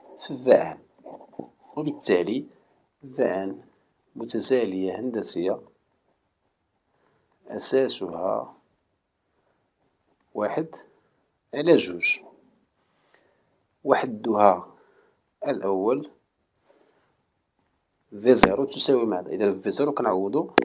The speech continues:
يو ان، كنعوضو هنا بالزيرو، هنا بالزيرو. يجينا يو صفر ناقص واحد على جوج يو صفر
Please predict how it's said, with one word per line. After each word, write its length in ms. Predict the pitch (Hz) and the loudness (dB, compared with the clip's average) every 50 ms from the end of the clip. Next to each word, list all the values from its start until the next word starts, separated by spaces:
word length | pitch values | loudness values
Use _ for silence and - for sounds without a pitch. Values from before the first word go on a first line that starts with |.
| - - - _ _ _ _ _ - | 2 -8 -20 _ _ _ _ _ -8
يو 140 | 127 113 120 123 | -8 -6 -2 2
ان، 340 | 131 143 156 165 170 175 180 - - _ _ _ - | 4 4 4 4 0 -2 -6 -14 -20 _ _ _ -10
كنعوضو 360 | 113 107 104 104 104 101 95 | -6 -6 -2 2 2 2 2
هنا 140 | 95 101 101 | 2 -4 -4
بالزيرو، 520 | 92 92 - - 101 98 120 151 160 - - | 2 4 6 6 6 4 2 0 0 0 -2
هنا 160 | 110 120 131 | 0 0 -2
بالزيرو. 460 | 117 101 92 - - 98 90 85 - - - _ _ _ _ _ _ - - - - - - - - _ _ _ _ - - - - - - | 0 0 2 2 4 2 2 -2 -4 -12 -20 _ _ _ _ _ _ 4 4 4 4 4 -14 -20 -20 _ _ _ _ -20 -12 -12 -12 -8 -4
يجينا 380 | - 107 98 113 104 104 - - | 0 2 4 4 4 4 2 4
يو 80 | 123 | 6
صفر 520 | 117 - - 143 143 - 175 190 185 - - _ _ _ _ _ _ _ _ _ _ _ _ _ _ _ _ _ _ _ _ _ _ _ _ _ _ _ _ _ _ _ _ _ _ _ _ - | 8 8 8 6 4 2 2 2 2 -6 -14 _ _ _ _ _ _ _ _ _ _ _ _ _ _ _ _ _ _ _ _ _ _ _ _ _ _ _ _ _ _ _ _ _ _ _ _ -2
ناقص 400 | 113 110 104 - 107 98 - - | 2 2 2 2 2 0 0 2
واحد 320 | 98 98 101 - - - | 4 2 4 2 2 2
على 180 | 117 110 107 104 | 4 4 4 4
جوج 480 | 98 98 110 120 117 113 - - - 104 | 2 2 0 0 0 2 2 2 2 2
يو 80 | 104 | 4
صفر 500 | 101 - - 143 143 - - 95 - - | 4 6 6 4 2 0 -4 -6 -8 -10